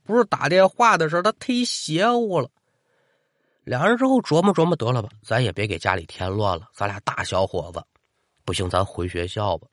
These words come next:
两个人得说是浑浑噩噩，可就回到了学校。怎么回去的，那不知道了啊。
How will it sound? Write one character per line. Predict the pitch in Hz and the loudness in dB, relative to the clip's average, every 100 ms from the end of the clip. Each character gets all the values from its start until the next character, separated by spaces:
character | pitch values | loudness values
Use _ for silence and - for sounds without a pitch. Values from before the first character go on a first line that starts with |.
| _ _ _ _ _ - - _ | _ _ _ _ _ -20 -20 _
两 | 131 139 220 | 4 6 6
个 | |
人 | 240 | 4
得 | 233 120 | 4 2
说 | 175 | 2
是 | 175 | 0
浑 | 123 - - 151 226 | -2 -4 4 6 6
浑 | 233 - 123 | 4 2 2
噩 | 180 196 156 | 2 2 0
噩， | 185 190 - _ _ | 0 -4 -6 _ _
可 | - | -4
就 | 80 80 | -2 -4
回 | - 80 | -4 -4
到 | 80 | -2
了 | 78 | -4
学 | - 73 | -8 -14
校。 | 73 78 - _ _ | -14 -14 -16 _ _
怎 | - 82 | -6 -4
么 | 82 | -4
回 | - 82 87 127 | -6 -10 -2 0
去 | 156 113 | 2 2
的， | 85 | 2
那 | 85 | 0
不 | 82 87 | -2 -4
知 | 101 | 2
道 | 113 87 | 6 4
了 | - - | 2 -2
啊。 | 82 | -2